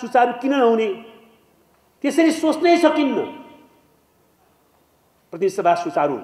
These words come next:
हुन्छ, यो संविधान फेरि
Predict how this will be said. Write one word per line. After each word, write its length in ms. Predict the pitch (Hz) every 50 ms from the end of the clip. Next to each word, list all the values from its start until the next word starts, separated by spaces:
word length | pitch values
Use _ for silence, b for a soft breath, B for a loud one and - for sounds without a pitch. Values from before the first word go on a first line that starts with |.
| 92 117
हुन्छ, 260 | 175 254 269 - 277 262 240 - 117 - - - - - - - - - - - 196
यो 100 | 220 202
संविधान 540 | - - 196 190 190 180 175 170 160 143 117 - - -
फेरि 320 | - - 262 294 302 285